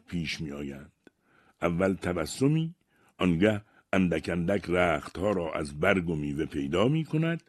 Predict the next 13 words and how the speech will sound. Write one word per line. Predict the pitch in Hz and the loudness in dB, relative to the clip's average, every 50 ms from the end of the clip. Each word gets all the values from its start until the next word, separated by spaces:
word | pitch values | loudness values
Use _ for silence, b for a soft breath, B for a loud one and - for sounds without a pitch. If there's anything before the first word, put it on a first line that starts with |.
| B B B B B B B - | B B B B B B B 0
و | 90 87 | 2 2
درویشانه | 85 87 85 82 80 80 80 73 65 - - 73 73 71 73 98 | 4 4 4 4 2 0 -4 -6 -6 -4 -4 -2 -2 -2 -2 0
و | 110 101 95 | 0 0 0
صوفیانه | 92 - - 98 85 - - 82 85 80 76 76 90 113 139 143 139 B B B B B B | -2 -2 -4 -6 -6 -6 -4 -2 0 0 0 2 2 2 2 0 -2 B B B B B B
همه | - - 101 120 147 | -2 2 2 4 4
را | 139 127 113 | 4 4 4
در | 101 92 78 76 | 2 2 2 0
میان | 71 71 73 80 110 135 | 0 0 2 4 6 6
می‌نهد | 151 151 156 156 151 139 156 170 185 175 - B B B B B B B | 6 4 4 4 4 2 2 2 0 -2 -6 B B B B B B B
و | 104 98 | 4 6
هر | 120 170 190 | 6 6 6
چه | 160 - - 117 | 4 2 0 2
دارد | 107 98 90 85 92 113 127 131 - | 2 2 2 2 2 0 0 -2 -6